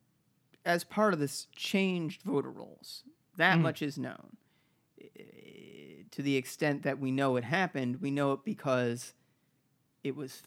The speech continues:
Speaker 1: found to have happened and the changes were reversed. But we don't know for <laughs> sure that all the changes
Speaker 2: Mm-hmm.
Speaker 1: were found.
Speaker 2: Oh,
Speaker 1: Um,
Speaker 2: and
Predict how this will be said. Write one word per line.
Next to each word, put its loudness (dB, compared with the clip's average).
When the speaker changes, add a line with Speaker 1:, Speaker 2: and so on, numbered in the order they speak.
Speaker 1:
found 0
to -4
have -6
happened -4
and -12
the -16
changes -8
were -10
reversed. 0
But 0
we 4
don't 4
know 4
for -2
<laughs> -
sure 4
that -4
all 0
the -12
changes 2
Speaker 2:
Mm-hmm. -12
Speaker 1:
were -10
found. -6
Speaker 2:
Oh, 12
Speaker 1:
Um, 4
Speaker 2:
and 8